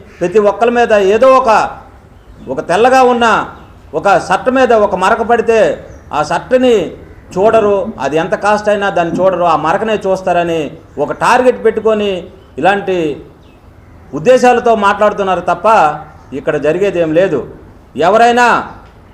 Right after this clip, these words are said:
ఎక్కడైనా లా అండ్ ఆర్డర్ చెప్పి ఎవరైనా అన్యాయం చేస్తారా? ఎక్కడైనా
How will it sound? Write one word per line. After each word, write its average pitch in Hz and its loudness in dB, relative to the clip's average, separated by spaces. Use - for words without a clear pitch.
ఎక్కడైనా 240 2
లా 202 4
అండ్ 240 2
ఆర్డర్ 240 2
చెప్పి 247 2
ఎవరైనా 240 2
అన్యాయం 233 0
చేస్తారా? 196 0
ఎక్కడైనా 247 2